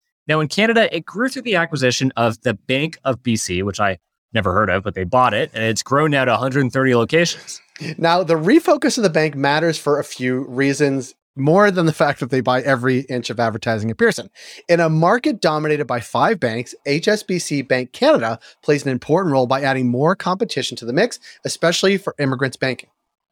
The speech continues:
Speaker 1: So H S B C bridges the financial gap for Canadians switching banks from Asia. In twenty sixteen, over forty-eight percent of newcomers to Canada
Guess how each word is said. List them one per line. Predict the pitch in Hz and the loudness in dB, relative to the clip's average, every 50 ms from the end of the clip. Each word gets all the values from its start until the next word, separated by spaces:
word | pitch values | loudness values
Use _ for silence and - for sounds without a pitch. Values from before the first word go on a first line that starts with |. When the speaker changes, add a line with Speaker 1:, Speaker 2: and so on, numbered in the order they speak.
| _ _ _ | _ _ _
Speaker 1:
So | - 165 160 156 - | -2 -2 0 0 2
H | 190 196 202 | 0 0 0
S | - - | -2 -4
B | 254 240 | -2 -2
C | 220 - 202 - | -2 0 -2 -2
bridges | - 139 147 143 131 135 127 | 0 0 0 0 0 0 -2
the | 117 120 | -2 -2
financial | - - 123 120 127 131 - - 135 113 | -2 0 0 2 2 0 0 0 -2 -2
gap | - 107 95 95 101 - | 0 0 0 0 -2 -4
for | - 101 | -8 -14
Canadians | - - 110 110 110 110 104 - | -8 -4 -2 0 0 0 -2 -2
switching | - 131 120 - 120 104 | -2 -2 -2 -2 -2 -4
banks | - 98 104 107 104 - | -2 -2 -2 -2 -4 -6
from | - - 113 107 101 104 113 - | -6 -2 0 0 2 0 0 0
Asia. | - 196 208 170 104 82 78 | 0 2 2 2 0 -2 -6
In | 87 | -8
twenty | 87 - 135 143 151 | -6 -2 0 0 0
sixteen, | 147 165 135 - 139 135 123 | 0 -2 -4 -2 -2 -2 0
over | - 127 120 123 123 | 0 0 0 0 -2
forty-eight | - - - 165 180 185 185 175 165 - | -2 0 0 2 2 4 4 2 2 0
percent | - 165 - - 156 | -2 -4 -2 0 2
of | 147 127 | 2 4
newcomers | 139 143 135 - 147 143 139 123 - | 2 2 2 0 0 0 0 -2 -4
to | 135 | -4
Canada | - 143 139 131 127 127 | -2 0 0 2 2 0